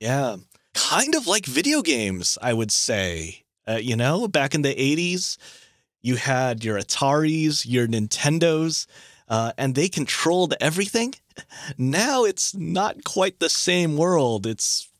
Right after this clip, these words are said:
it's individuals in their garages selling directly to you by virtue of having a Steam account and t-, all that. So it's a, it's a whole different world there in the video game space, I'd say.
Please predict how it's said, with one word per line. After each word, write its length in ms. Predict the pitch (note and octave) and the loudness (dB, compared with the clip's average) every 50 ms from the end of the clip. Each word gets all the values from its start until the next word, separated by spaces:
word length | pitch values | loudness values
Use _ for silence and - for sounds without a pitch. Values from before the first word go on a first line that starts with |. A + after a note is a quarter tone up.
| _ _ _ | _ _ _
it's 320 | - B2 A2 - - - - _ - | -4 -2 0 0 -2 -2 -4 _ 2
individuals 680 | E3 F#3+ F3+ D#3 D#3+ D#3+ D#3 D#3 D3+ D3 C#3 C3 - - - | 4 4 4 4 2 0 0 2 4 4 4 2 0 0 0
in 120 | D#3+ D3+ | 0 2
their 120 | D3 C#3 B2+ | 4 2 2
garages 560 | A2+ A#2+ A#2+ A#2 A#2 C3+ C#3 - A#2+ A2 - | 2 2 2 4 2 2 2 2 0 0 0
selling 400 | - - - C3 C3+ C#3+ C#3 C3+ | 0 0 0 2 2 2 2 2
directly 480 | C3 - A2+ A#2 C3 C#3 - - C#3+ A#2 | 2 2 2 2 0 0 2 0 0 0
to 180 | - - A#2+ | 0 -4 -2
you 260 | A2 A2+ B2+ B2 A2+ | 0 2 2 2 2
by 160 | G2 G#2+ G2+ F#2+ | 0 0 -2 0
virtue 360 | G2+ A2+ A#2 - - B2+ A2+ | -2 -2 -2 -2 0 0 0
of 100 | G#2+ G2 | 0 -2
having 460 | - - - A2+ A2+ A2+ A2+ A2 G#2 | -4 -4 -2 0 0 0 0 -2 -2
a 60 | G2+ | -2
Steam 500 | - - - - - - A#2+ C3 C#3 A#2+ | -2 -2 -2 -2 -4 -4 -2 -2 0 -2
account 540 | G#2 F#2+ - - - G2 F2+ E2 E2 F2+ - | -2 -6 -6 -10 -10 -10 -10 -10 -12 -12 -12
and 300 | F#2 F2 E2 D#2+ D#2+ - _ _ _ _ _ _ _ _ _ _ _ _ - | -12 -12 -12 -14 -18 -20 _ _ _ _ _ _ _ _ _ _ _ _ -8
t-, 100 | - - - | -8 -8 -6
all 220 | - A2+ A#2+ B2 A2+ | -4 -2 0 0 0
that. 340 | - A2 A2+ A#2 G2 F2+ - | -2 -4 -4 -4 -4 -6 -6
So 120 | - G#2+ | -6 -6
it's 100 | G#2 - | -4 -4
a, 120 | G#2 - | -6 -8
it's 140 | E2+ A2 - | -8 -8 -8
a 60 | A2+ | -8
whole 240 | G2+ - D3 D3+ D#3+ | -2 0 0 0 0
different 500 | C#3+ C3 - D3+ D3+ - D3+ C3+ - F2+ | -2 -2 -4 -4 -2 -2 -4 -6 -6 -6
world 380 | G#2 A#2+ C3 D3 D3+ D3 B2+ G#2 | -2 0 2 2 2 2 0 -2
there 340 | G2 G#2+ A#2+ D3+ F#3 G3 C#3+ | -4 -2 0 0 0 0 0
in 80 | A2 | -2
the 120 | G2 F#2 F2+ | -2 -6 -6
video 280 | - - E3+ F#3+ E3 | -4 -2 0 0 0
game 240 | B2 G#2 G2+ F#2+ F#2+ | 0 -2 -4 -4 -4
space, 380 | - - - G2 F2+ F2 - G2 | -6 -8 -8 -10 -10 -10 -10 -12
I'd 160 | F#2+ F2+ - | -10 -10 -10
say. 300 | - G#2+ F#2+ F2+ F2+ | -10 -10 -10 -10 -12